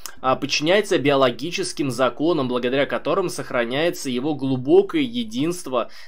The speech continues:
со всем органическим миром. Это означает, что развитие и жизнедеятельность невозможны без действия его генетической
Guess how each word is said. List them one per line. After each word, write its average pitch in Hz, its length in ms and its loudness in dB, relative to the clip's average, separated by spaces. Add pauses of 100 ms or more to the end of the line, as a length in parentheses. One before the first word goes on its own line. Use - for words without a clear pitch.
со 139 180 2
всем 156 360 2
органическим 127 760 0
миром. 127 500 -2 (280)
Это 180 260 6
означает, 170 540 4
что - 180 -2
развитие 139 500 0
и 123 40 -2
жизнедеятельность 131 800 -4
невозможны 135 600 0
без 120 200 -4
действия 143 420 0
его 120 380 -2
генетической 135 1300 -6